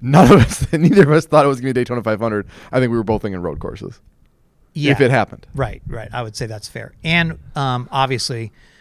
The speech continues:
Speaker 2: we missed the two Trackhouse drivers.
Speaker 1: Yeah,
Speaker 2: Um,
Speaker 1: I, that's,
Speaker 2: so
Speaker 1: that's the story. That's the surprise of the year for me.
Speaker 2: Right. And, uh, obviously, I had said, as we've talked about here before,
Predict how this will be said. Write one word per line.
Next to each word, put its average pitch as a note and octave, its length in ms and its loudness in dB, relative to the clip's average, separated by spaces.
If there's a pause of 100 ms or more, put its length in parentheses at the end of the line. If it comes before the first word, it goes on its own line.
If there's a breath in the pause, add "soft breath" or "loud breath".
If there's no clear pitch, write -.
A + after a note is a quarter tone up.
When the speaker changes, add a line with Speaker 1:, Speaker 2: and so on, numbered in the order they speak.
(140)
Speaker 2:
we C3+ 100 -6
missed B2 280 -8
the A#2 60 -12
two - 160 -12
Trackhouse G#2 520 -12
drivers. - 560 -18 (100)
Speaker 1:
Yeah, D#2 280 -8
Speaker 2:
Um, - 60 -14
Speaker 1:
I, C#2+ 240 -12
that's, D#2+ 180 -10
Speaker 2:
so G#2+ 320 -12
Speaker 1:
that's A2+ 240 -4
the F2+ 100 -12
story. F2+ 220 -8
That's A#2+ 220 -2
the F#2+ 80 -14
surprise F2+ 380 -8
of - 60 -18
the C#2 80 -14
year C#2+ 140 -12
for - 120 -18
me. - 220 -10 (140)
Speaker 2:
Right. B2 300 -8 (180)
And, B2 240 -4
uh, A#2 260 -2
obviously, C3 540 -2
I B2 160 -2
had B2 160 -6
said, A#2+ 340 -4
as A#2 340 -12
we've A#2 120 -12
talked B2 260 -8
about A#2+ 120 -12
here A#2 180 -10
before, E3+ 540 2